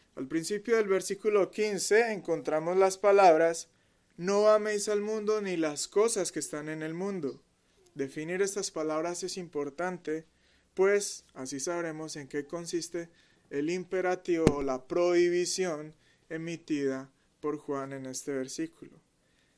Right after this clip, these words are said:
¿Qué significa bíblicamente y más específicamente en este versículo la palabra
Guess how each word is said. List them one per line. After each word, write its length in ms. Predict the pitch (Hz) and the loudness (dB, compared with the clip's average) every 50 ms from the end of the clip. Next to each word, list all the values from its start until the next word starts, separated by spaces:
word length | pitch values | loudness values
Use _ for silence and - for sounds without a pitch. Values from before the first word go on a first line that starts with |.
| _ _ _ _ _ _ | _ _ _ _ _ _
¿Qué 140 | - 190 185 | 0 0 0
significa 720 | 208 226 214 208 202 185 - 202 208 214 214 - 185 175 | 0 -4 -4 -4 -6 -6 -4 -4 -4 -4 -4 -6 -8 -8
bíblicamente 1160 | - 147 127 135 131 131 131 147 147 - 170 170 170 170 160 156 151 - - 165 160 156 - _ _ - | -6 -8 -6 -4 -2 -2 -4 -4 -6 -8 -10 -10 -8 -8 -8 -10 -10 -8 -8 -6 -6 -6 -8 _ _ -8
y 100 | 151 151 | -8 -6
más 340 | 147 151 151 151 151 151 175 | -6 -6 -8 -8 -8 -8 -10
específicamente 1000 | 170 - - 156 147 151 147 170 165 165 165 151 156 151 151 143 135 - 127 127 | -12 -8 -8 -6 -6 -6 -6 -6 -6 -6 -8 -8 -8 -8 -12 -12 -10 -8 -8 -8
en 120 | 131 131 | -8 -10
este 260 | 143 143 147 - 175 | -12 -12 -10 -8 -6
versículo 640 | 170 175 175 165 - 170 147 - - 160 160 160 156 | -4 -4 -4 -4 -6 -10 -10 -10 -8 -8 -6 -4 -4
la 160 | 160 160 156 | -4 -6 -8
palabra 540 | - 170 165 160 156 135 131 135 143 147 - | -8 -8 -6 -6 -4 -4 -6 -8 -8 -12 -18